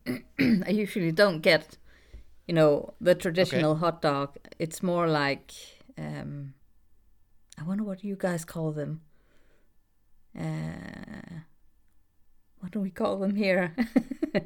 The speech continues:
Speaker 1: Uh, <laughs> you know, the ones where it's, it's just the, the bread and there's a hole in it and you stick the
Speaker 2: Wait, hold on.
Speaker 1: the s-, um,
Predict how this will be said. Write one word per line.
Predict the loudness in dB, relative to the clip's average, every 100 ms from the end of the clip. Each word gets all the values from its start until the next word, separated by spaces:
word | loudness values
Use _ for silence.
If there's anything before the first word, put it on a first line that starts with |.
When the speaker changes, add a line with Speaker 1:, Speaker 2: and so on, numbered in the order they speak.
| -6 _ -20 -20 -20 -20 -20 -10
Speaker 1:
Uh, | -6 -4 -4 -4 -2 0 2 2 2 -2 -6 -6
<laughs> | -6 -8 -14 -4
you | 4
know, | 6 4 -2 -6 2
the |
ones | 4 4 4 6
where | 8 10
it's, | 10 8 6 -2 -4 -8 -14 -18 -20 -8 -6
it's | -2
just | 2 0 0
the, | -8 -8 -8
the | 2 2
bread | 4 4 4 0 -2
and | 2 2 2 -2 -6 -10 -20 -20 -8
there's | -6 -4
a | -2
hole | 0 0
in | 0 -2
it | -4 -2
and | -2 -2
you | -2
stick | -2 -2 2
the | 4 6 6 4 2
Speaker 2:
Wait, | 2 2 0
hold | -4 -4 -2
on. | -2
Speaker 1:
the | -4
s-, | -8 -18 -10
um, | -6 -4 -4 -6